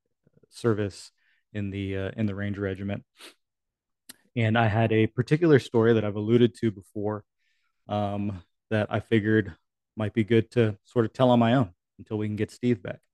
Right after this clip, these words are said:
So that's what I'm gonna do. I'm pretty sure it's gonna be two episodes, so let's just go ahead and go with that. Um, so you'll just hear me tell this story. Won't have Steve's comment,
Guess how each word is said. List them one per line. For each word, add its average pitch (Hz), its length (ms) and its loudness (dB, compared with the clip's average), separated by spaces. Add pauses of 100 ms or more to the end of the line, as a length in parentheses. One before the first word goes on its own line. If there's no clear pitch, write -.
(340)
So 107 180 -6
that's 127 200 0
what 135 80 4
I'm 120 80 6
gonna 107 120 2
do. - 220 -12 (260)
I'm 107 200 0
pretty 156 280 4
sure 123 300 4
it's - 140 0
gonna 113 160 2
be 104 160 0
two 107 260 0
episodes, 101 880 -6
so 101 80 -14
let's 101 160 -8
just - 220 -16
go 104 80 -4
ahead 95 180 -4
and 95 100 -10
go 101 140 0
with 92 160 -4
that. 95 260 0 (720)
Um, 98 600 -6 (340)
so - 160 -8
you'll 101 180 -2
just 98 280 -10
hear 110 200 -2
me 101 140 -4
tell 98 200 -10
this 90 160 -10
story. 101 520 -2
Won't 113 220 -2
have 117 160 2
Steve's 113 320 0
comment, 113 440 2